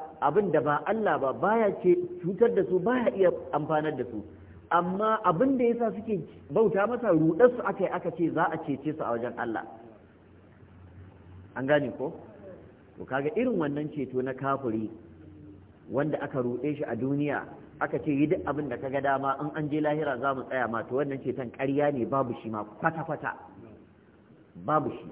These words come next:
Da haka idan ka ji Allah ya ce ba ceto, to irin wannan ceton yake korewa. An gane ko? Shine Allah madaukakin sarki ya ce, "Wala tanfa'u shafa'at-, wa, wa, wa, fama lahum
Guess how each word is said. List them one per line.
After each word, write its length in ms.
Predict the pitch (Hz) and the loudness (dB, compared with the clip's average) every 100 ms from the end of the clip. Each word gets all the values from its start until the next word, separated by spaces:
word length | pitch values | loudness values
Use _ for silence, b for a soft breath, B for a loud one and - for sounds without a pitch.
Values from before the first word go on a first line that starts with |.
| - - - - - - - - - | -18 -20 -20 -20 -20 -20 -20 -20 -12
Da 80 | 90 | -2
haka 140 | 139 147 | -2 0
idan 220 | 117 139 | -4 -4
ka 80 | 156 | -4
ji 80 | - | -4
Allah 280 | 156 151 131 | -2 -2 -2
ya 60 | - | -2
ce 100 | - | -2
ba 240 | 180 165 | 4 2
ceto, 460 | 160 135 160 170 - | 4 -2 2 2 2
to 80 | 123 | 0
irin 160 | 160 147 | 0 0
wannan 280 | 120 120 131 | -2 -4 -6
ceton 220 | 123 123 | -6 -4
yake 200 | 120 117 107 | -6 -6 -8
korewa. 380 | 113 107 73 62 - - - - - - - - - - - - - | -6 -6 -6 -10 -14 -20 -20 -20 -20 -20 -20 -20 -20 -20 -20 -20 -10
An 100 | 120 | -2
gane 220 | 131 131 110 | 0 0 -4
ko? 160 | 127 151 - 113 117 - | -8 -10 -16 -20 -20 -10
Shine 180 | 127 143 | -2 -2
Allah 260 | 127 139 131 | 0 0 -2
madaukakin 440 | 139 127 110 127 123 | -2 -4 -4 -8 -6
sarki 220 | 131 - | -6 -4
ya 60 | 139 | -4
ce, 60 | 143 | 0
"Wala 300 | 123 123 143 | 0 2 0
tanfa'u 500 | 143 123 110 135 127 - | -2 -6 -4 -2 -2 -2
shafa'at-, 480 | 117 127 139 139 - | -6 -2 -2 -2 -2
wa, 720 | 131 127 127 123 - - 120 | -2 0 0 -2 -6 -4 -4
wa, 200 | 123 127 127 | 2 2 2
wa, 340 | 127 127 127 - | 0 2 0 0
fama 380 | 127 135 160 156 | 0 4 4 6
lahum 260 | 151 135 | 4 4